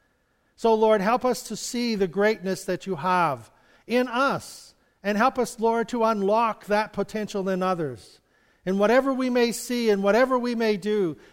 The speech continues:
God, may we give your blessing and give your honor and your grace and your mercy, we pray.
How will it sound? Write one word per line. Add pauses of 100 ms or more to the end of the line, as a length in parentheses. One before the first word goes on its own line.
God,
may
we
give
your
blessing (180)
and
give
your
honor
and
your
grace
and
your
mercy, (520)
we
pray.